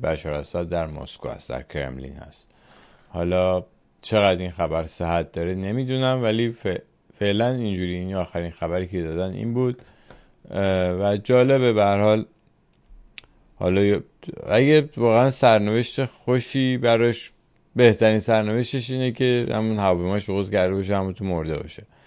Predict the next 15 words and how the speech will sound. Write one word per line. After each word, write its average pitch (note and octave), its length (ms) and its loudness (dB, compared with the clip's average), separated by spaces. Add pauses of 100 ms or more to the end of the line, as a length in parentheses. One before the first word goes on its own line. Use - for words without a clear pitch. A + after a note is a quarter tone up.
(460)
وگرنه G#2 540 4
من B2 260 0
بعید G#2+ 260 4
می‌دونم F#2 300 -2
که F2 140 -4
روسیه F2+ 480 -2
هم G2+ 120 -2
نگهش G2+ 560 0
داره، F#2 300 0
جای F#2+ 160 2
امنی G2+ 340 0
باشه G2 240 -2
براش F2+ 340 0
در F#2 80 0
روسیه. F2+ 520 -4